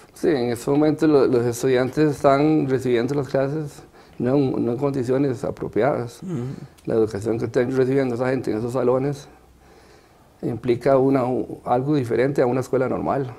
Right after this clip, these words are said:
Speaker 2: Ujú.
Speaker 1: Sea por el calor, por el, bueno, el sonido, por muchas cosas. Tenemos las baterías sanitarias ahí en el salón multiuso que, estamos dicho, los divide como un metro, dos metros. Y estamos con esa situación.
Speaker 2: Que,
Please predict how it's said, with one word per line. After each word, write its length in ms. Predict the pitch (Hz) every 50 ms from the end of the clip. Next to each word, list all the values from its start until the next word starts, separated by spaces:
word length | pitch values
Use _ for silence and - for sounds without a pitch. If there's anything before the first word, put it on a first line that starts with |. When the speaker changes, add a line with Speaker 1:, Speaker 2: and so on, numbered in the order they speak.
| - - -
Speaker 2:
Ujú. 180 | - 110 117 127 131 - - - - - - - _
Speaker 1:
Sea 260 | - - 123 123 123
por 140 | - 113 117
el 100 | 110 101
calor, 460 | - - 85 107 117 131 139 139 127 -
por 160 | - 120 120
el, 100 | 107 92 - 117 - - - - - -
bueno, 360 | - 117 110 104 101 120 - - - -
el 100 | - 110
sonido, 580 | 107 120 110 107 120 139 147 147 147 139 143 143 - - - - - - - - - - - - - - _ _ -
por 220 | - 123 117 113 113 110
muchas 400 | 107 110 131 127 - 180 151 127
cosas. 420 | - 147 165 185 180 170 - 123
Tenemos 320 | - 135 120 117 127 143 147
las 80 | 147
baterías 400 | 143 135 127 - 117 127 135 139
sanitarias 560 | 143 147 143 143 143 147 151 151 151 143 135 135
ahí 240 | 139 113 143 151
en 120 | 151 131 120
el 80 | 113
salón 260 | 113 104 87 104 120 135
multiuso 520 | 143 143 139 151 147 151 156 151 185 165
que, 100 | 147 131
estamos 440 | 110 - - 113 123 123 120 117 117
dicho, 220 | 110 120 131 131
los 120 | 127 123 110
divide 320 | - 120 127 135 139 135
como 220 | 135 123 113 117
un 120 | 123 123 120
metro, 300 | 127 147 143 - 190 196
dos 140 | - - 117
metros. 480 | 104 98 135 131 - 120 117 - - - - _ _ _ _ _ _ _ _ - - - _ _ _
Y 100 | - 117
estamos 420 | 110 107 - 110 117 123 127 127
con 140 | 139 120 117
esa 120 | 120 123
situación. 580 | 110 123 123 - 110 104 104 104 123 156 139 127 - - - _ _ _ _ _ _ - _ -
Speaker 2:
Que, 140 | - 165